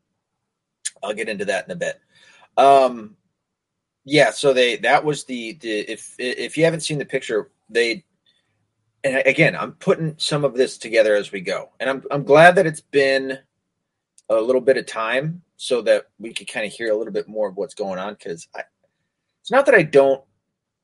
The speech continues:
like talking about things th-, the moment that they happen or the day or whatever that it happens. It's just, I like having more information before making any, oh shit, I, I apologize. <laughs> Any, um,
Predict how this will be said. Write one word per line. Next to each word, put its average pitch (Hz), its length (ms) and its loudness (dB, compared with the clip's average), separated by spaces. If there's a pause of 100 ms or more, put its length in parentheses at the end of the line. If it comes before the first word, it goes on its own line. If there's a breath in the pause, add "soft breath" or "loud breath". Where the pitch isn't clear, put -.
(280)
like 131 320 0
talking 131 380 -2
about 123 260 0
things 123 260 -10
th-, - 180 -20
the 104 100 -16
moment 107 380 -6
that 95 180 -14
they 98 80 -16
happen 107 380 -4
or 101 100 -8
the 92 100 -8
day 104 300 0
or 104 100 2
whatever 101 280 0
that 98 120 -2
it 92 60 -4
happens. 104 460 -8
It's 87 120 -16
just, - 320 -8
I 110 100 2
like 107 340 2
having 104 440 -2
more 104 220 -6
information 98 640 -10 (1300)
before 233 440 8
making 220 420 6
any, 220 380 2 (340)
oh 320 400 2
shit, 226 420 6
I, 214 340 4
I 196 40 2
apologize. 170 580 2 (160)
<laughs> 185 640 4 (500)
Any, 143 360 -2
um, 101 420 -4